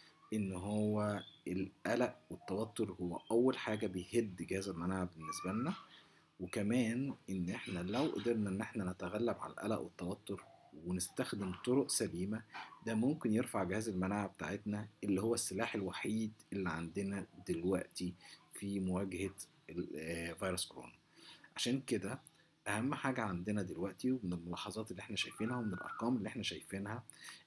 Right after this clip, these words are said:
إن الناس اللي عندهم مناعة ضعيفة هم اللي أكتر ناس تأثرًا بفيروس كورونا،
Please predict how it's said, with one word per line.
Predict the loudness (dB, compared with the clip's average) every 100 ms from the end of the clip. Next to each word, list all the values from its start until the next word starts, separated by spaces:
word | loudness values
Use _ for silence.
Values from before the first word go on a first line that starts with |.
| -4
إن | -2 0
الناس | 2 2 2
اللي | 0 -2
عندهم | 0 0 0
مناعة | 2 2 2
ضعيفة | 0 0 0 0 -4 -6 _ -4
هم | -2
اللي | 0 -2
أكتر | -2 -2
ناس | 0 -2 -2
تأثرًا | -4 -2 -2 0 0
بفيروس | -2 -2 0 0 -2
كورونا، | -2 -2 -2